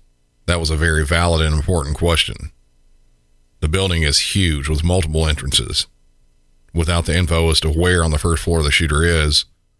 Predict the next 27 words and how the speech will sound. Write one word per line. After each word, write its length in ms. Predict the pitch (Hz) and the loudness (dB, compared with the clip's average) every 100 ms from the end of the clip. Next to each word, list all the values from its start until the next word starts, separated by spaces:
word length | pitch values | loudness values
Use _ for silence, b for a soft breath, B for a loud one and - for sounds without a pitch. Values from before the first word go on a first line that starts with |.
| _ _ _ | _ _ _
the 140 | - 76 | -4 -4
first 320 | - 90 87 | 0 -2 0
arriving 420 | 71 82 82 73 | 0 0 0 0
officers 480 | 85 87 - 67 67 | 0 0 0 0 0
might 240 | 80 78 | 0 0
go 120 | 73 78 | 0 -2
to 100 | - | 0
the 120 | 76 | 0
wrong 320 | 80 87 78 | 2 2 0
entrance, 540 | 76 73 71 71 - - _ - | 0 0 0 0 -2 -4 _ -4
and 140 | 85 | -4
it 80 | 73 | -2
could 200 | 101 82 | -4 -2
take 240 | 87 76 | -2 0
extra 300 | 80 82 - | -2 0 -2
minutes 300 | 73 82 - | 0 2 0
to 80 | - | 0
find 260 | 85 90 73 | 0 0 2
the 60 | |
shooter, 440 | 69 71 67 65 69 _ _ _ _ _ | 2 2 2 0 -2 _ _ _ _ _
giving 280 | 90 82 80 | -2 0 0
him 140 | 82 | 2
that 120 | 73 78 | 2 2
extra 280 | 80 - | 0 -2
time 280 | 69 78 78 | 0 0 0
to 100 | 64 | -2
hurt 340 | 67 80 82 | 0 0 0